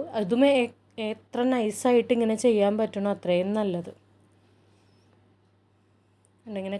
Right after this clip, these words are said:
കൈ കൊണ്ട് ഇങ്ങനെ ആക്കി കൊടുത്താൽ മതി. ഏകദേശം സെറ്റായി വന്നിട്ടുണ്ട്. പിന്നെ ഞാൻ തവയിലിട്ടിട്ട്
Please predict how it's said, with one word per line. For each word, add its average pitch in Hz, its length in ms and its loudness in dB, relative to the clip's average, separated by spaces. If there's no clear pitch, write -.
കൈ 214 120 0
കൊണ്ട് 196 280 -2
ഇങ്ങനെ 220 240 -2
ആക്കി 208 260 -6
കൊടുത്താൽ 190 400 -2
മതി. 170 240 -4
ഏകദേശം 233 560 -2
സെറ്റായി 226 480 0
വന്നിട്ടുണ്ട്. 185 640 -2
പിന്നെ 185 260 -10
ഞാൻ 196 220 -8
തവയിലിട്ടിട്ട് 185 840 -4